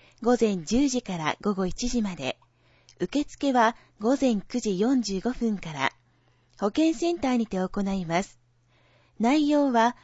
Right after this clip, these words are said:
パッククッキングの体験。パッククッキングは高密度ポリ袋を使っ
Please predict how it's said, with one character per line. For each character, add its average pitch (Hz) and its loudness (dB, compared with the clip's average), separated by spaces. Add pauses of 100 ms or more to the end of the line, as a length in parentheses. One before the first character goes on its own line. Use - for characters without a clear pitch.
(140)
パ 320 -2
ッ 330 2
ク - -2
ク 330 2
ッ 320 2
キ 240 0
ン 208 0
グ 196 -2
の 170 -2
体 180 -6
験。 180 -6 (800)
パ 226 -2
ッ 240 0
ク 311 0
ク 339 4
ッ 330 2
キ 262 -2
ン 247 4
グ 208 0
は 165 2 (180)
高 277 4
密 294 0
度 277 4
ポ 254 4
リ 269 2
袋 247 0
を 190 2
使 - -6
っ 180 -10